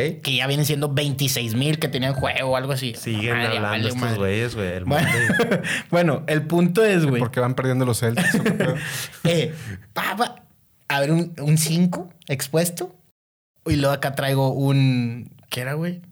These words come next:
Speaker 1: Un once. Y luego un ocho ocho.
Speaker 3: Ay, papá,
Speaker 1: Ah,
Speaker 3: fiesta.
Speaker 1: tú no entiendes.
Speaker 3: Fiesta.
Speaker 1: Acá es doble, compadre,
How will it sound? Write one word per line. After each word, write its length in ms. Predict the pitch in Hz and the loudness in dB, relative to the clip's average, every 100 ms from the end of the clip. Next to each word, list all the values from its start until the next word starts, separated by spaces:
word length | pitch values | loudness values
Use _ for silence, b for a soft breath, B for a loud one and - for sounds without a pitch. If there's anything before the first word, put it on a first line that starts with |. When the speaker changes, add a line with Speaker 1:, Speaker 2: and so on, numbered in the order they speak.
| _ _ - _ | _ _ -20 _
Speaker 1:
Un 140 | 139 143 | 0 2
once. 400 | 165 196 277 - - _ _ _ _ _ - - - _ _ | 2 2 -2 -6 -20 _ _ _ _ _ -20 -20 -20 _ _
Y 140 | 143 135 | -4 -2
luego 180 | 123 | 0
un 120 | 135 135 | 2 0
ocho 240 | 135 123 | 0 -2
ocho. 240 | 117 - - - _ - | -2 -8 -14 -20 _ -8
Speaker 3:
Ay, 300 | 135 151 156 | -2 0 0
papá, 420 | 156 120 107 131 | 0 -2 0 0
Speaker 1:
Ah, 40 | 123 | 0
Speaker 3:
fiesta. 480 | 165 180 180 175 | 2 4 4 4
Speaker 1:
tú 40 | 226 | 4
no 60 | |
entiendes. 680 | 247 180 196 185 123 - - - | 4 2 2 2 0 -4 -10 -8
Speaker 3:
Fiesta. 600 | - 160 160 190 180 214 | 0 4 4 4 4 4
Speaker 1:
Acá 160 | 170 202 | 6 6
es 40 | 269 | 6
doble, 200 | 277 294 | 4 2
compadre, 440 | 294 320 320 359 | 2 2 2 2